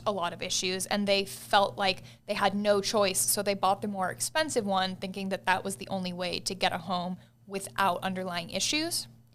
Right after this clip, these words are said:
So we obviously wouldn't do this in real life. I think that in this situation, the agent was kind of trying to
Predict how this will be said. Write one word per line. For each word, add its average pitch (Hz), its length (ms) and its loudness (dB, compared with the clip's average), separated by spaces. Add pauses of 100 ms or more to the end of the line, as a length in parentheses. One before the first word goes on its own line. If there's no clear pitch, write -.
(500)
So 220 580 6 (560)
we 311 140 4
obviously 247 400 8
wouldn't 196 300 -2 (260)
do 196 240 -4
this 190 420 2
in 180 140 -6
real 170 340 -8
life. 190 500 -8 (640)
I 208 80 2
think 320 580 -4 (320)
that - 160 -10 (160)
in 214 160 -2
this 208 140 2
situation, 202 520 0
the 196 120 -8
agent 196 280 -6
was 196 120 -8
kind 196 160 -4
of 180 140 -10
trying 190 380 -8
to - 180 -12